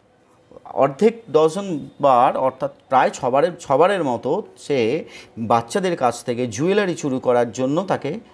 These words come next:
জেলে যে-, যেতে হয়েছে। He is a old jailbird। জেলবার্ড শব্দটার মানে হচ্ছে যারা বারবার জেলে গিয়ে, জেল সম্বন্ধে যাদের আর কোনো ভীতি নেই। From the description I gave, আমি যখন যে ডেসক্রিপশনটা সিদ্ধার্থ দিলাম, শরীরের বর্ণনাটা,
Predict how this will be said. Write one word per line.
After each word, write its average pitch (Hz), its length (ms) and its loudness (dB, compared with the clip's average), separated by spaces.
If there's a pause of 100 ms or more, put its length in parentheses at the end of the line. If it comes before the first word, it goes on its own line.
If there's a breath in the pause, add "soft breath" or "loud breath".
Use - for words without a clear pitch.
(140 soft breath)
জেলে 170 320 0
যে-, 175 160 -4
যেতে 170 300 0
হয়েছে। 196 400 -4 (400 loud breath)
He 160 180 4
is 180 60 -2
a 175 60 4
old 190 600 0 (120)
jailbird। 170 840 2
জেলবার্ড 185 480 0
শব্দটার 147 440 -4
মানে 123 220 -2
হচ্ছে 135 260 -10
যারা 120 240 2
বারবার 117 440 0
জেলে 110 280 -4
গিয়ে, 151 360 -4 (380 loud breath)
জেল 120 180 0
সম্বন্ধে 127 400 -2
যাদের 120 280 2
আর 117 140 2
কোনো 135 420 -4
ভীতি 170 540 -4
নেই। 120 360 2 (220)
From 156 180 2
the 147 100 2
description 170 540 0
I 170 200 2
gave, 220 300 2 (160)
আমি 135 200 -2
যখন 151 320 0
যে 135 120 0
ডেসক্রিপশনটা 156 680 0
সিদ্ধার্থ 147 400 0
দিলাম, 151 300 2
শরীরের 156 520 4
বর্ণনাটা, 147 880 2